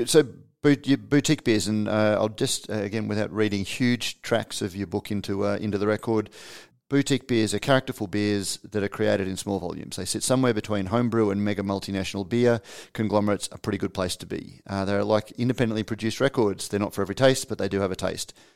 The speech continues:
It's a taste that has its own personality, whether you like that personality or not. You know, again, since that description, we've tried to define what craft is. Um, and, you know, craft was brewing in a more purer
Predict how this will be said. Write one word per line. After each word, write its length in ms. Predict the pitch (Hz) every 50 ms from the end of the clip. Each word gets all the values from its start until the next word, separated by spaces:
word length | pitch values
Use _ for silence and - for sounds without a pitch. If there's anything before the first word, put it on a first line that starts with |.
| _ _ -
It's 140 | 95 -
a 40 | -
taste 280 | - - 101 98 - -
that 180 | 95 - - -
has 180 | 107 104 92 90
its 120 | 87 -
own 160 | 104 101 98
personality, 580 | - - 101 95 - 110 110 113 110 110 110 107
whether 220 | 98 104 101 92
you 60 | 101 98
like 180 | 101 101 98
that 120 | - - -
personality 460 | - 95 95 - 98 101 101 98 98
or 80 | 98 101
not. 200 | 104 95 - - _ _ - - - - - - _
You 180 | - - 143 131
know, 100 | 117 113
again, 440 | 113 113 127 165 165 131 117 101 - - - - - - - - - - - - - - _ _ _ -
since 560 | - - 156 147 143 - - - - - - - - 107 95 92
that 260 | - 127 127 - - -
description, 800 | 123 117 - - 117 - - - 113 107 104 104 104 101 98 98
we've 180 | 107 104 -
tried 280 | - - 113 107 104 98
to 60 | 101
define 420 | 92 104 - - 104 104 104 104
what 160 | 104 101 - -
craft 440 | - - 131 131 127 120 - -
is. 300 | - - - - - - - -
Um, 680 | 104 101 101 101 101 101 101 101 101 101 98 101 98 - - -
and, 280 | 107 107 104 104 104 104
you 60 | 98
know, 100 | 98 101
craft 420 | - - 110 107 104 101 - -
was 420 | 104 104 104 95 90 90 - - - - - _ _ _ _ _ -
brewing 300 | 120 113 110 110 107 107
in 60 | 104
a 40 | 101
more 280 | 104 104 104 104 95 - _ _ _ _ _ _ _
purer 560 | - - - 117 113 110 107 107 104 101